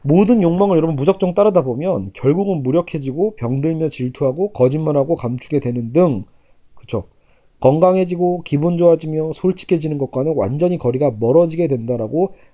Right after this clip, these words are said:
분명히 얘기합니다. 여러분, 그러니까 이건 상식이라는 거죠. 사회가 돌아가기 위해서는 욕망에 대한 것을 이렇게 찬미하다 보면요, 결국은 어떻게 된다? 그쵸? 모든 삶이 비정상적으로 돌아가는 거죠.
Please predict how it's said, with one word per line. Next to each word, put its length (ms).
분명히 300
얘기합니다. 380
여러분, 160
그러니까 80
이건 220
상식이라는 680
거죠. 160
사회가 600
돌아가기 680
위해서는 680
욕망에 540
대한 240
것을 180
이렇게 220
찬미하다 640
보면요, 580
결국은 300
어떻게 260
된다? 460
그쵸? 160
모든 400
삶이 260
비정상적으로 680
돌아가는 380
거죠. 380